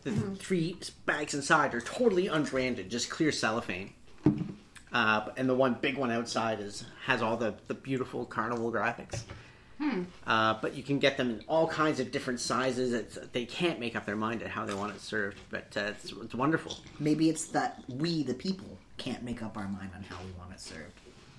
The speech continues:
Speaker 1: Yeah, that's probably it, too.
Speaker 2: Is this the only product that they make, or do they have another product besides cheesies?
Speaker 1: I would bet you that they're,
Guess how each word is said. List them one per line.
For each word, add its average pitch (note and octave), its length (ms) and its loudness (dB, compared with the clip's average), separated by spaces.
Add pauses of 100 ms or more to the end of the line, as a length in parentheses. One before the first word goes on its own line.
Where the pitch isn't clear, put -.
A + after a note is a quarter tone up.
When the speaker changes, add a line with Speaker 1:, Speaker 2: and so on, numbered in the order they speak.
(920)
Speaker 1:
Yeah, C3+ 280 2
that's A#2+ 140 -2
probably A2+ 460 2
it, E2+ 80 -8
too. G2 240 -2 (960)
Speaker 2:
Is B3 100 -2
this F4 160 -2
the A#4+ 60 -2
only A4 200 -2
product C4 320 0
that A#3 120 -10
they G#3 100 -8
make, G#3 340 -4
or A#3+ 40 -6
do F#3+ 120 -8
they G3+ 100 -8
have G#3+ 140 -4
another F#3 640 -2 (1400)
product G3 280 0
besides F3 440 -8
cheesies? F3 640 -10 (1120)
Speaker 1:
I G3+ 120 2
would A3+ 300 2
bet E3 240 2
you A2 180 0
that A2 200 0
they're, A#2 400 6